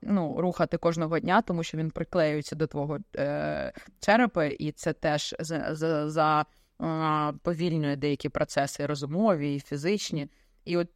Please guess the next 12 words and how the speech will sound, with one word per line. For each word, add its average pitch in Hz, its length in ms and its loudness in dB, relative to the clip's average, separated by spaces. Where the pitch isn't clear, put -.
це - 260 4
все 208 360 0
мене 165 260 0
просто 175 340 -2
як 151 260 -2
такий 143 460 -6
рехаб 180 440 4
для 156 440 2
mental 165 500 2
health 139 320 0
для 143 120 -2
мене. 143 320 -4